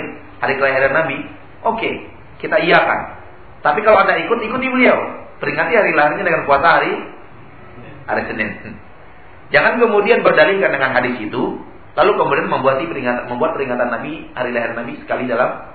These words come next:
setahun. Nabi tidak pernah melakukannya. Kalau itu Anda pahami memperingati hari lahir, oke, silakan. Akan tetapi, lakukan seperti apa yang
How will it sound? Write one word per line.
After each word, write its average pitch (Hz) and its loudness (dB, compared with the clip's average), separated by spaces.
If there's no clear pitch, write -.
setahun. 117 -12
Nabi 208 -4
tidak 214 -2
pernah 208 -4
melakukannya. 190 -2
Kalau 156 2
itu - -2
Anda 208 6
pahami 185 0
memperingati 165 -4
hari 143 0
lahir, 214 0
oke, 113 -4
silakan. 175 -2
Akan 202 4
tetapi, 147 0
lakukan 190 2
seperti 156 -4
apa 147 0
yang 117 0